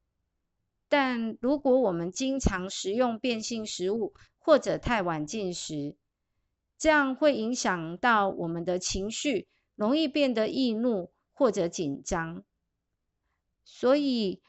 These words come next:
如果我们比较容易在冥想的时候昏沉的话，那有可能是之前吃得太饱，或者是之前吃的食物并不适合自己。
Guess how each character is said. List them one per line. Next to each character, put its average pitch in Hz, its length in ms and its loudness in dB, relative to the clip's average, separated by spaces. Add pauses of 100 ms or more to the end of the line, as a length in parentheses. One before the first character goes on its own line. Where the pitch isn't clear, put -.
(120)
如 311 160 4
果 247 200 6
我 175 160 2
们 175 200 -2
比 175 180 -4
较 262 240 6
容 220 240 0
易 254 160 0
在 233 260 0
冥 190 240 -2
想 185 240 -2
的 170 140 -2
时 - 180 -6
候 233 280 4
昏 247 260 2
沉 185 240 -2
的 190 140 0
话， 196 340 4 (640)
那 294 300 6
有 226 200 6
可 220 200 2
能 165 240 0
是 262 260 -2
之 269 240 -4
前 185 300 4
吃 - 260 -4
得 240 100 4
太 220 280 2
饱， - 320 -6 (480)
或 262 260 6
者 156 220 2
是 226 480 0
之 294 180 0
前 202 260 -2
吃 262 220 -6
的 233 160 4
食 208 240 0
物 262 240 2 (240)
并 277 220 4
不 208 120 -4
适 226 240 0
合 175 200 0
自 175 240 -2
己。 - 340 -12